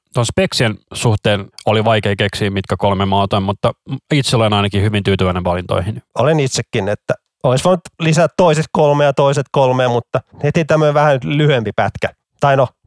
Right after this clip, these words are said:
Speaker 2: kestää tää melkein neljäkymmentä minuuttia tehtiin tätä, mutta tästä tulee noin parinkymmentä minuutin jakso varmaan tai jotain, mutta
Speaker 1: Joo, jos me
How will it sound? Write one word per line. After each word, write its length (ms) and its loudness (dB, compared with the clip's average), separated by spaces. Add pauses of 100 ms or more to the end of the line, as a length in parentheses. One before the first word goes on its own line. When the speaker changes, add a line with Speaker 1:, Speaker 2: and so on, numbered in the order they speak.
Speaker 2:
kestää 320 2
tää 140 2
melkein 320 2
neljäkymmentä 340 0
minuuttia 360 -2
tehtiin 360 -2
tätä, 200 -2
mutta 300 -6 (160)
tästä 180 -6
tulee 140 4
noin 180 2
parinkymmentä 420 0
minuutin 280 -2
jakso 300 -4
varmaan 320 -2
tai 120 -2
jotain, 260 -4
mutta 260 -12 (240)
Speaker 1:
Joo, 100 4
jos 200 0
me 120 0